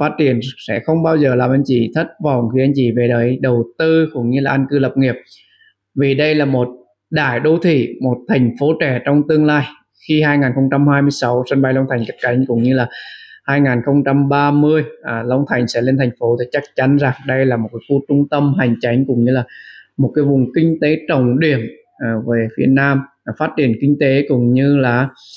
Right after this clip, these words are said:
à, dịch vụ, à, phục vụ cho sân bay Long Thành nha. À, du khách của sân bay Long Thành về đây để, à, tham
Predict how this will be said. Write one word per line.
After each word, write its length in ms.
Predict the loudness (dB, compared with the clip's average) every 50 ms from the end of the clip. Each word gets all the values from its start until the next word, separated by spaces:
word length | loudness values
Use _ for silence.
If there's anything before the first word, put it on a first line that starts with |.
| -20 -20 -20 -20 _ _
à, 340 | -2 0 0 2 2 2 0
dịch 280 | 0 -2 -2 -4 -4 -2
vụ, 300 | 0 0 2 0 0 -4 -6 -10 -10 -8
à, 60 | -6 -4
phục 120 | -4 -4 -4 -2
vụ 240 | -2 0 0 0 0 0
cho 340 | 0 0 2 2 2 0 0 -2 -2
sân 220 | -2 0 2 2
bay 180 | 2 2 2 2
Long 180 | 2 2 2
Thành 260 | 0 0 0 2 0 0
nha. 140 | 0 -2 -4 -8 _ _ _ _ _ _ _ _ _ _ _ _ _ -2
À, 160 | -2 0 2
du 180 | 2 2 0
khách 180 | 0 0 -2 -4 -4 -6
của 60 | -6
sân 180 | -2 0 0 2
bay 120 | 2 2
Long 200 | 2 2 2 2
Thành 280 | 2 0 0 2 2 2
về 140 | 0 0 0
đây 260 | 0 0 0 0 0
để, 240 | 0 2 0 0 0
à, 200 | -2 -4 -6 -8 -12 _ _ _ _ _ _ _ _ _ _ _ _ _ _ _
tham 180 | 0 0 0 0